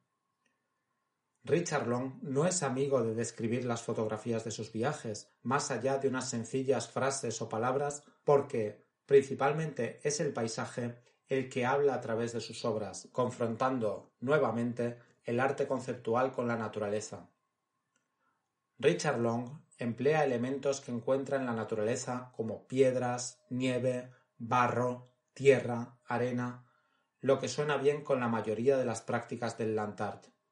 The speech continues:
En mil novecientos noventa y cuatro, Richard Long fue el primer artista invitado a participar en el programa Arte y Naturaleza de la Diputación Provincial de Huesca.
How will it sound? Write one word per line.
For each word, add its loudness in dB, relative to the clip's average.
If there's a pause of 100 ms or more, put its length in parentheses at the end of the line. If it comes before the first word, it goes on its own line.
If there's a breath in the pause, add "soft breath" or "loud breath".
(800)
En 4
mil 2
novecientos 4
noventa 0
y 0
cuatro, -2 (260)
Richard 2
Long 0 (360)
fue 6
el 6
primer 4
artista -2
invitado 0
a 0
participar -2
en 0
el 0
programa -2
Arte 2
y 0
Naturaleza -2
de 0
la 0
Diputación -4
Provincial -2
de 0
Huesca. -2